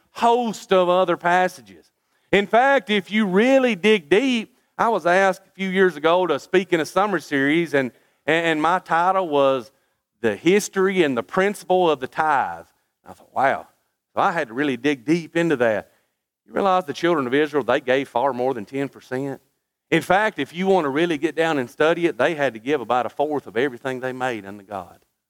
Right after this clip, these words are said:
They had two different tithes, and then they had free will offerings. They had all of these different things that God,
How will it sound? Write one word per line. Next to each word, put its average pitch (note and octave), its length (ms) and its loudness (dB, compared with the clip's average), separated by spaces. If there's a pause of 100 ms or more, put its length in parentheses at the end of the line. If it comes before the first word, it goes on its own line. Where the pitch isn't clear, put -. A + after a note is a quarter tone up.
(1400)
They B2+ 80 -6
had B2+ 180 -2
two D3 160 0
different A2+ 320 -2
tithes, B2 520 -4
and A2+ 80 -6
then C#3+ 140 2
they C#3 120 0
had A#2+ 180 0
free C#3 220 -6
will C#3 220 2
offerings. C#3+ 540 -2
They D3+ 140 2
had D#3 160 0
all D#3 340 0
of C3+ 60 -6
these B2 200 -6
different D#3 380 -4
things D#3+ 360 -2
that G#2+ 160 -4
God, D#3+ 360 2